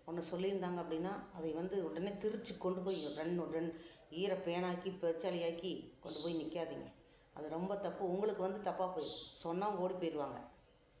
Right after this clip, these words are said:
கேட்டவங்களும் ஓடி போயிடுவாங்க. நடுவுல நிக்கிறது யாரு? நம்ம இங்கிருந்து பரிமாற்றம் பண்ணோம் இல்லையா? ஏ, பி, சி நடுவுல இருக்கா? அந்த ஸ்-, பியும் சியும் நடுவுல,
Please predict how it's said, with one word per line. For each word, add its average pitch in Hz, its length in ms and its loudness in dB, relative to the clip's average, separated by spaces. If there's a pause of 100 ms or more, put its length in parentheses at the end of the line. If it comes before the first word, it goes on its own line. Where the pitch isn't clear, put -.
(540)
கேட்டவங்களும் 202 540 0
ஓடி 180 120 0
போயிடுவாங்க. 143 400 -4 (100)
நடுவுல 190 420 2
நிக்கிறது 175 260 0
யாரு? 170 420 0 (920)
நம்ம 147 280 -4 (280)
இங்கிருந்து 180 440 0
பரிமாற்றம் 185 580 2
பண்ணோம் 180 220 2
இல்லையா? 180 460 2 (540)
ஏ, 190 300 4 (260)
பி, 165 260 0 (580)
சி 240 440 0
நடுவுல 185 240 2
இருக்கா? 170 420 -2 (300)
அந்த 160 180 0
ஸ்-, - 460 -4
பியும் 208 580 2
சியும் 175 440 0
நடுவுல, 170 400 4